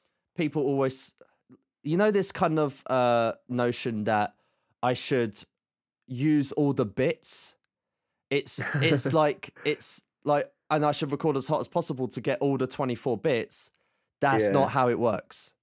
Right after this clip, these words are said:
Speaker 2: No.
Speaker 1: That is not how it works because, you know, unless you are literally synthesizing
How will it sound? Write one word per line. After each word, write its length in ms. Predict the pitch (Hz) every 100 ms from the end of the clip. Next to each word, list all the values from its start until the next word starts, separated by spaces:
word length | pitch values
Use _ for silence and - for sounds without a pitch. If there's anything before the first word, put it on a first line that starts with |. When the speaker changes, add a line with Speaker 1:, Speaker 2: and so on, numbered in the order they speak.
| _ _ 101
Speaker 2:
No. 300 | 95 92 92
Speaker 1:
That 200 | 135 135
is 120 | 127
not 220 | 131 147 139
how 140 | 143
it 80 | 127
works 240 | 135 -
because, 640 | - 120 127 120 110 - _ _ _ _ _ _ _ _ _ _ -
you 100 | 127
know, 220 | 117 113 -
unless 380 | 151 196 196 160
you 260 | 190 170
are 120 | 160
literally 720 | 151 165 - - 127 104 104
synthesizing 1160 | 101 - 143 135 127 131 123 110 117 107 107